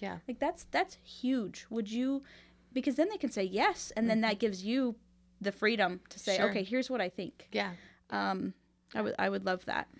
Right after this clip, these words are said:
Speaker 1: Well, how do we, how do we get the doors to classrooms open? And I guess I'm talking metaphorically, like, get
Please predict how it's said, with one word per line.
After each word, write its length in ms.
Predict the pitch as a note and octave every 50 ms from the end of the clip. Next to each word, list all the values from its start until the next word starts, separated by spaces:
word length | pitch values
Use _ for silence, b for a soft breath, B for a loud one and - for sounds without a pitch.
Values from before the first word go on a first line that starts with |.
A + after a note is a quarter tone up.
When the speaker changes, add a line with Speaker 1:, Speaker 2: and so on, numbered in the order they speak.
| b b b _
Speaker 1:
Well, 100 | A3 A3+
how 140 | A3+ C#4 D#4
do 80 | F4
we, 380 | D#4+ D4+ C#4+ B3+ A3+ G#3 - -
how 300 | - - - B3 B3+ C4+
do 100 | C4 B3+
we 200 | A#3 A3+ A3 G3
get 380 | E3 - - F#3 - - - - _ _ _ _ _ _ _ _ _ _ _ _ - - - - -
the 140 | - F3 E3+
doors 340 | E3 - F3 F3 F3 E3+ -
to 100 | - E3+
classrooms 500 | - - - E3 E3 - - E3+ E3+ - -
open? 360 | D#3+ E3 - - - D#3+ -
And 100 | - E3+
I 60 | F3
guess 240 | E3+ F3+ F3 E3+ -
I'm 80 | F3 F3
talking 360 | - - F3 E3 - E3 E3
metaphorically, 600 | E3 E3 E3 E3 - - E3 E3 E3 - - E3+
like, 260 | D#3+ D#3 D3+ - - _
get 260 | F3+ F3 - - -